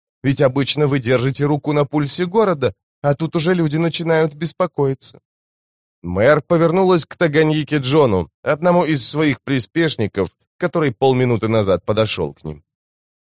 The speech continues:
«Ты в курсе этого?» «Нет»,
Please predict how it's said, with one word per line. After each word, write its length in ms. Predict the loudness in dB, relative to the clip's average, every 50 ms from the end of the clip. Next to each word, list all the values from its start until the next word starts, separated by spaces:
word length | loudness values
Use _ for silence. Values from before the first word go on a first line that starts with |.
| _ _
«Ты 100 | -2 -2
в 80 | -2 0
курсе 360 | 0 0 0 0 0 -2 -4
этого?» 460 | 2 2 2 2 4 2 0 0 -2 -4 _ _ _ _ _ _ _ _ _ _ _ _ _ _ _ _ _ _
«Нет», 560 | -8 -4 -2 0 2 2 2 0 -2 -8 _